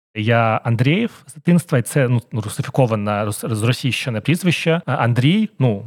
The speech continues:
не Андрієв, а Ан-, Андрієв, конечно, тому що Андрій. Я змінив, це, конечно, було дев'ять кругов, е, пекла, але я це зробив. Але, м, двадцять четвертого лютого, і це не виправдання абсолютно, так вийшло, що я настільки був шокований вторгненням, що я автоматично перейшов на російську назад.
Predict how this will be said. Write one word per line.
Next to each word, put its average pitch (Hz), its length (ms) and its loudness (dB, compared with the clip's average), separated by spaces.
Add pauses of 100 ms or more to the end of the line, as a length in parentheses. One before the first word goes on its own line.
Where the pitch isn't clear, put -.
(120)
не 117 300 -2
Андрієв, 117 320 2
а 117 80 0
Ан-, 127 140 0
Андрієв, 110 420 -2
конечно, 98 280 -6
тому 101 160 -2
що - 160 -4
Андрій. 104 380 -2 (360)
Я 123 100 2
змінив, 127 380 2
це, - 180 -2
конечно, 123 360 -4
було 120 460 0
дев'ять 117 200 -2
кругов, 123 440 0
е, 120 180 2
пекла, 123 520 -2
але 135 280 2
я 127 80 2
це - 140 -2
зробив. 131 400 0 (220)
Але, 139 640 2 (140)
м, 131 140 2
двадцять 127 300 -2
четвертого 127 460 -2
лютого, 151 460 2
і 143 100 -2
це - 220 -2
не 131 120 2
виправдання 123 600 -2
абсолютно, 170 640 0
так 139 200 -2
вийшло, 151 300 0
що 135 440 -2
я 123 80 0
настільки 131 340 -2
був 120 120 -4
шокований 127 680 0
вторгненням, 160 560 0
що - 180 -6
я 123 100 -2
автоматично 131 580 -2
перейшов 120 640 -4
на 117 140 0
російську 120 480 -4
назад. 113 380 0